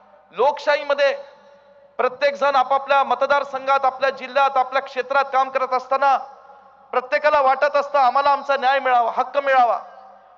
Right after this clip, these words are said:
आणि म्हणून ही जागा काँग्रेस पक्षाला मिळावी म्हणून आम्हीही लढत होतो. आमचा तो अधिकार होता आमच्या पक्षश्रेष्ठींकडे की ही जागा काँग्रेस पक्षाला मिळावी, या ठिकाणी आम्ही ते मांडत होतो.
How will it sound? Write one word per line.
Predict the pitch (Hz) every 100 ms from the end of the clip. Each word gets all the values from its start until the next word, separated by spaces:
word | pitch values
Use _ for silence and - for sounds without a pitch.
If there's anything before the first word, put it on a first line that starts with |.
| -
आणि | 190
म्हणून | 190 247
ही | 233 262
जागा | 254 240 262
काँग्रेस | 254 220 233 254
पक्षाला | 233 214 240 240
मिळावी | 220 254
म्हणून | 277 262 294
आम्हीही | 233 311 320 277
लढत | 202 180
होतो. | - - - _ _ _ _ _ _ _ -
आमचा | 247 262 311
तो | 330
अधिकार | 285 294 330 330
होता | 330 330
आमच्या | 311 320 311
पक्षश्रेष्ठींकडे | 285 285 294 302 285 302 277 269 262 185 - - - - _ _ -
की |
ही | 262 269
जागा | 269 269 285
काँग्रेस | 240 247 277 277
पक्षाला | 262 - 269
मिळावी, | 262 254 262 247 196 - -
या | 214
ठिकाणी | 247 254 247 247
आम्ही | 208 214 240
ते | 247 240 -
मांडत | 185 202 247
होतो. | 196 -